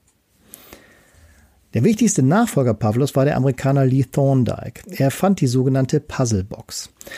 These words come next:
Eine solche Rätselbox ist ein Käfig, der sich durch einen relativ einfachen Mechanismus öffnen lässt.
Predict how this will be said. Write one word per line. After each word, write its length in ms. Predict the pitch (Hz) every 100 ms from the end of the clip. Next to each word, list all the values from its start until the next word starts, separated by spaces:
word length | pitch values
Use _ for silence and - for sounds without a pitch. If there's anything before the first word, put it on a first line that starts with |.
| - - -
Eine 140 | 135
solche 520 | 127 208 214 147 131
Rätselbox 920 | 104 120 175 - 123 101 110 190 - 127
ist 120 | 113
ein 160 | 98
Käfig, 640 | - 104 110 131 120 101 -
der 100 | 127
sich 160 | 123
durch 220 | 135 120
einen 100 | 113
relativ 480 | 110 135 190 - 147
einfachen 500 | 117 135 - 156 135
Mechanismus 640 | 123 - 101 104 - 139 -
öffnen 440 | 117 107 - 92
lässt. 380 | - - -